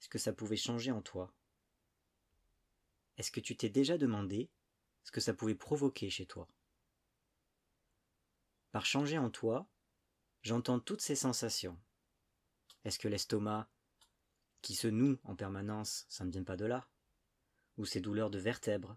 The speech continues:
que tu as souvent et qui t'enlèvent jour après jour de ta mobilité ? Par provoquer chez toi, j'entends ces attitudes que tu as parfois,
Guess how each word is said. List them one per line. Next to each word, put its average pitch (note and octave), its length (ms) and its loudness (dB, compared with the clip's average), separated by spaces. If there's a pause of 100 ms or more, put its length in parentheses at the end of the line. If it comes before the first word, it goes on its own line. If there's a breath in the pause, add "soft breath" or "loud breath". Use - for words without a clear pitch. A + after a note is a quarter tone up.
que G#2+ 80 -6
tu - 160 -4
as G2 60 -2
souvent G2+ 480 -4 (100)
et G2 80 -10
qui - 100 -12
t'enlèvent G#2 320 0
jour A#2+ 240 -2
après A2 220 0
jour G#2 220 -2
de G2+ 100 -2
ta G2 100 -4
mobilité ? F#2 600 -4 (1120)
Par G#2+ 120 -2
provoquer D3+ 460 2
chez B2+ 200 2
toi, C#3 360 0 (760)
j'entends A#2+ 360 0
ces A2+ 240 0
attitudes C#3 480 2
que - 80 0
tu - 180 0
as A2 60 4
parfois, G2+ 540 -4